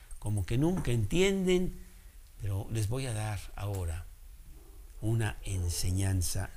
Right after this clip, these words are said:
importante". Versículo siguiente, que es el cuatro o cinco, dice aquí el milagro que Dios va a hacer para que entiendan que Dios manda.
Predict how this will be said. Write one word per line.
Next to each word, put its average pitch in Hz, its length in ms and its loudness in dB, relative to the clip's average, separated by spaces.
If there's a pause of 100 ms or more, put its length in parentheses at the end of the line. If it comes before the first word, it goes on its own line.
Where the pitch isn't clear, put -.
(140)
importante". 90 1040 -4 (1200)
Versículo 113 680 6 (260)
siguiente, 143 720 4
que 101 220 0
es 110 160 4
el 90 180 4 (100)
cuatro 220 560 8
o - 140 0
cinco, 240 840 6 (1300)
dice 131 280 6
aquí 120 520 4 (260)
el 120 180 2
milagro 120 640 4
que 110 100 0
Dios 113 340 4
va 120 60 4
a 120 40 4
hacer 156 360 4
para 131 240 4
que 156 120 2
entiendan 156 720 2
que 117 140 2
Dios 104 220 2
manda. 120 440 4